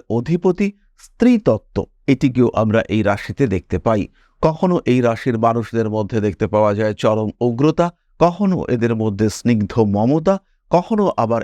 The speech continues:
এদের মধ্যে কিছুটা চাইল্ডিশ বিহেভিয়ার। নক্ষত্রের উপরে নির্ভর করে এদের বিহেভিয়ার কিন্তু পরিবর্তিত হয়।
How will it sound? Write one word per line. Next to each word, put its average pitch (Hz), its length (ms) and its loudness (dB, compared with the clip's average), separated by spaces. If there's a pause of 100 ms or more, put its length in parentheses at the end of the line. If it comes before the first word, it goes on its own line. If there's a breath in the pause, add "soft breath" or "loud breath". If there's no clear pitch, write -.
এদের 117 300 0
মধ্যে 123 380 -2 (260 loud breath)
কিছুটা 196 320 0
চাইল্ডিশ 107 580 -2
বিহেভিয়ার। 110 640 0 (360)
নক্ষত্রের 147 680 -2
উপরে 117 320 -2
নির্ভর 110 460 2
করে 160 280 0
এদের 104 240 -2
বিহেভিয়ার 104 580 0
কিন্তু 113 320 0
পরিবর্তিত 90 680 -2
হয়। 95 260 0